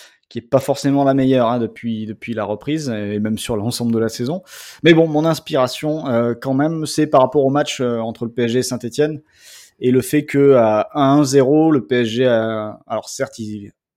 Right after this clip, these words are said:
a perdu Mbappé sur blessure, mais n'a strictement rien fait pour essayer d'accroître son avance. J'ai pas souvenir d'une véritable grosse occasion des Parisiens, euh, alors qu'ils avaient, euh, qu'ils avaient l'avantage au score. C'est même Saint-Étienne qui était plus proche de l'égalisation.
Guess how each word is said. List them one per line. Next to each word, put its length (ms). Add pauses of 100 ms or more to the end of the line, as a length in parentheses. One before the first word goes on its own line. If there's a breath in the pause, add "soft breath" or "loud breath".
(100)
a 60
perdu 560
Mbappé 340
sur 200
blessure, 440 (520 loud breath)
mais 280
n'a 220
strictement 460
rien 240
fait 260
pour 340
essayer 280
d'accroître 500
son 180
avance. 380
J'ai 120
pas 180
souvenir 420
d'une 320
véritable 640
grosse 400
occasion 400
des 100
Parisiens, 540 (480 loud breath)
euh, 460
alors 280
qu'ils 240
avaient, 240
euh, 200
qu'ils 200
avaient 120
l'avantage 560 (480)
au 100
score. 480 (400 loud breath)
C'est 140
même 140
Saint-Étienne 440
qui 80
était 160
plus 160
proche 240
de 60
l'égalisation. 640